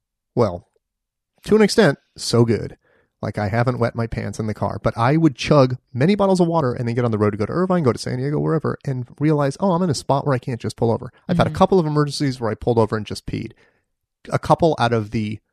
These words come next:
Speaker 1: maybe a million miles I've driven in the last thirty years. So, here's one that happens frequently.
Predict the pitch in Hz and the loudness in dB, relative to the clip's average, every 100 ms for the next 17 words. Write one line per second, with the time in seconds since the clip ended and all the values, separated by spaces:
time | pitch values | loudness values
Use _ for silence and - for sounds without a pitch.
0 | _ _ _ - 123 123 107 110 120 117 | _ _ _ -2 0 2 2 6 6 6
1 | 104 95 95 92 90 - 98 98 98 98 | 4 0 -2 -6 -10 -6 -6 -6 -8 -6
2 | 98 101 - 101 95 95 - - _ _ | -8 -10 -6 -4 -4 -6 -10 -18 _ _
3 | _ _ _ - 151 98 90 - _ _ | _ _ _ 2 4 4 0 -14 _ _
4 | _ _ _ _ - 143 170 156 131 107 | _ _ _ _ 0 6 6 6 2 2
5 | 113 104 - 107 - 98 | -4 -8 -6 -6 -6 -10